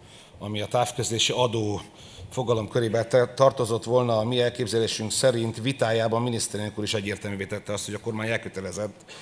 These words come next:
a széles sávú internet elérésnek a bővítésében. Tehát, hogy mondjuk a versenyhátrányunkat az internet penetráció területén, azt leküzdjük. Én erről nem akarok beszélni, sokkal fontosabb számomra, mint aki,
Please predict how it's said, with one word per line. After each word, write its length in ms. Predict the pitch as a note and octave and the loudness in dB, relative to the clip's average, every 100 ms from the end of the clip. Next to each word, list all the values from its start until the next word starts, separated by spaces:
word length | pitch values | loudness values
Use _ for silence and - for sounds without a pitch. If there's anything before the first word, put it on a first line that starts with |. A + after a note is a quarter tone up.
| - - - - - | -18 -18 -18 -14 -6
a 60 | |
széles 440 | - B2 A2 - - | -2 0 0 -2 -4
sávú 520 | - - A#2+ A2+ G#2+ A#2 | -6 0 4 4 2 -2
internet 420 | B2+ A2+ G#2+ G#2 | 0 2 0 -2
elérésnek 560 | G#2 A2+ G#2 F#2+ G#2+ | 0 0 0 -2 -2
a 40 | A2 | 0
bővítésében. 920 | A#2 A2+ G2 G#2 G#2 - F#2 G#2+ B2 - - - - - | 2 0 0 -2 -4 -4 -2 -2 -2 -8 -20 -20 -20 -6
Tehát, 180 | G2+ A2+ | -2 0
hogy 100 | A#2 | 0
mondjuk 320 | A#2 A#2 A2+ | 0 -2 2
a 280 | A2 G#2+ - - | 2 2 -4 -14
versenyhátrányunkat 1120 | - C3+ B2+ A2+ G#2 B2 - A2+ A2 G#2 A2 G#2 | 4 4 6 2 2 2 2 0 0 0 0 0
az 120 | G2 | -2
internet 340 | A2+ A2+ G#2 | -2 -2 -2
penetráció 640 | A2 G#2+ G2+ G#2 G2+ - G#2+ | -2 -4 -2 -2 -2 -2 0
területén, 720 | A#2 G#2 G2+ F2+ G#2+ G#2+ G#2 - - - - | 0 2 -2 0 -2 -2 -4 -10 -18 -18 -12
azt 160 | G2+ - | -6 -2
leküzdjük. 720 | A2 - G2+ D2+ E2+ D2 - - - | -2 -2 -8 -8 -12 -14 -16 -20 -16
Én 160 | - B2+ | -4 0
erről 180 | C3 C3+ | 2 4
nem 140 | D#3 | 4
akarok 280 | C#3 B2 A2+ | 4 2 2
beszélni, 340 | B2+ - C3 | 2 2 0
sokkal 300 | A#2 C#3 B2+ | 0 -2 -2
fontosabb 460 | - B2+ G#2 - A#2+ | -4 -4 -4 -4 -2
számomra, 800 | - C3 B2 A2+ G#2+ A#2 C#3+ - - - - - - - - | 2 2 2 0 0 0 0 -4 -20 -20 -20 -20 -20 -18 -12
mint 160 | G2 | -8
aki, 380 | G2+ - G#2+ | -6 -2 -2